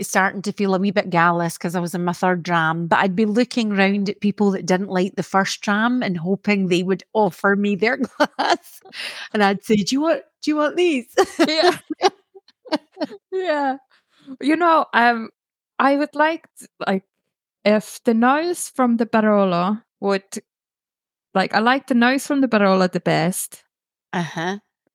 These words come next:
Speaker 2: And the palate of, I don't know,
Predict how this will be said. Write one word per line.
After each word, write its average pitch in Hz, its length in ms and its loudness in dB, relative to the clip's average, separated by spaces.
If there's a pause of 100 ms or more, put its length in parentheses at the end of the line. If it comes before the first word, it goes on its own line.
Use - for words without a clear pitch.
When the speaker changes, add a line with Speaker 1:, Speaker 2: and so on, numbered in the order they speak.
(100)
Speaker 2:
And 190 760 2 (640)
the 196 180 -4
palate 208 760 2 (320)
of, 185 680 -6 (300)
I 220 100 -6
don't 254 200 2
know, 196 460 2